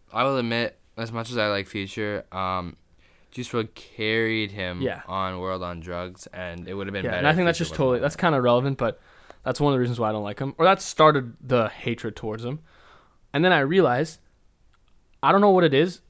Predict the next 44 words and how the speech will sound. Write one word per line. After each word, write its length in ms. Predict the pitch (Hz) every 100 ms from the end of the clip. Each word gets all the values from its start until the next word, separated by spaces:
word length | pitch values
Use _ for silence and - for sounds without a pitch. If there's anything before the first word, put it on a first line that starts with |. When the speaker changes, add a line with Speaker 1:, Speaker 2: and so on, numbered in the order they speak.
| -
Speaker 2:
s-, 100 | - 143
a 60 |
lot 260 | 135 135 185
of 60 |
people 280 | - 226 202
like 200 | 127 120
him, 220 | 202 233 - -
clearly, 320 | 170 151 110
'cause 160 | - 123
he's 160 | 117
a, 60 | 120
like, 160 | 113
a 80 | 127
very 280 | - 165 131
popular 460 | 117 - 120 120 120
artist. 320 | 113 120 - _ _ _ -
I 60 |
don't 120 | 160 175
like 160 | 156
his 120 | 139
voice. 500 | 113 117 147 233 - - _ _ _ _
I 100 | 123
think 100 | 117
it's, 160 | 117 -
like, 180 | - 117
raspy 480 | 120 131 139 - 175
and 80 | 160
he 40 | 131
sounds 220 | 127 120
like 60 |
an 80 | 117
old 140 | 110 -
grandpa. 480 | 120 131 - 190 214 _ _ _ _ _ _ _ -
Um, 380 | 127 123 117 117 _ _ _ 123
I 80 |
don't 120 | 131 143
like 120 | 135
his 140 | 123
flow. 460 | - - 117 143 202
I 80 | 127
don't 120 | 120
like 120 | 123
his 120 | 123
melodies. 640 | 120 113 123 151 185 208